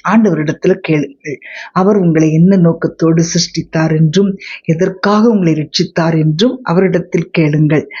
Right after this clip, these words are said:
அவர் உங்கள் வாழ்க்கையில் கொண்டிருக்கிற திட்டமும் நோக்கமும் என்ன என்பதை ஆண்டவர் உங்களோடு கூட தனிப்பட்ட விதத்தில் பேசுவார். பிரியமானவர்களே, நீங்கள் தேவனுக்கு பிரியமான பிள்ளை. ஏனென்றால்,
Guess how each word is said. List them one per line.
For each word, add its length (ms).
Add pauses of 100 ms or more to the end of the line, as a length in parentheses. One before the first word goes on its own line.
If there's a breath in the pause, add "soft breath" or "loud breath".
(220 loud breath)
அவர் 220
உங்கள் 280
வாழ்க்கையில் 560
கொண்டிருக்கிற 760
திட்டமும் 600
நோக்கமும் 720
என்ன 500
என்பதை 640 (500 loud breath)
ஆண்டவர் 520
உங்களோடு 580
கூட 220
தனிப்பட்ட 600
விதத்தில் 560
பேசுவார். 600 (480 loud breath)
பிரியமானவர்களே, 880
நீங்கள் 420
தேவனுக்கு 640
பிரியமான 640
பிள்ளை. 460
ஏனென்றால், 520